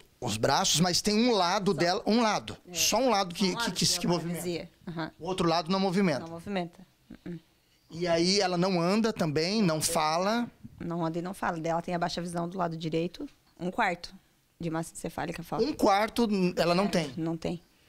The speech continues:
Speaker 1: Então, por conta disso, o médico já disse que vai ser pro resto da vida mesmo.
Speaker 2: É, pro resto da vida. Uhum.
Speaker 1: E hoje ela precisa de fazer essas fisioterapias pra o quê? Pra não atrofiar? Qual a importância de todo esse procedimento?
Speaker 2: Pra tudo, né? Pra ela poder andar, pra ela não atrofiar.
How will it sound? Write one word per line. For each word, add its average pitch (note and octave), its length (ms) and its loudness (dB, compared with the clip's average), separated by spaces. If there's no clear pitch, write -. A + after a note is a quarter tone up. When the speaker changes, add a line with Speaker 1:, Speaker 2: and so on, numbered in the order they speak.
Speaker 1:
Então, G3+ 340 0
por G#3 160 2
conta G3 280 2
disso, F3 340 4
o A#3+ 40 2
médico G#3 300 0
já G3+ 140 0
disse F3+ 300 -2
que - 180 -4
vai F3 180 -2
ser F3 140 0
pro F3 140 -2
resto E3+ 280 -2
da A3 120 -2
vida G#3+ 200 -4
mesmo. F#3 320 0
Speaker 2:
É, E3 300 -10
pro E3 80 -12
resto E3+ 240 -8
da F#3 80 -4
vida. F#3+ 300 -8
Uhum. E3 200 -10
Speaker 1:
E F#3 120 -6
hoje A3 220 2
ela G#3+ 100 0
precisa G3 500 0
de D3+ 140 -8
fazer F3 260 0
essas F3+ 180 0
fisioterapias E3+ 840 0
pra C4 160 -4
o - 20 -4
quê? F#3 120 -4
Pra E3+ 140 -4
não E3 100 0
atrofiar? D#3+ 920 -2
Qual C4+ 180 0
a E4 40 0
importância G#3 600 -2
de B2+ 100 -8
todo D#3 180 -2
esse D3 140 0
procedimento? C3+ 560 -4
Speaker 2:
Pra A3+ 160 0
tudo, E4+ 400 -4
né? F3 260 -4
Pra E3+ 140 -2
ela E3 100 -2
poder E3+ 220 -2
andar, F#3 320 0
pra E3+ 120 -4
ela E3 100 -2
não D#3+ 120 -2
atrofiar. F3 720 -2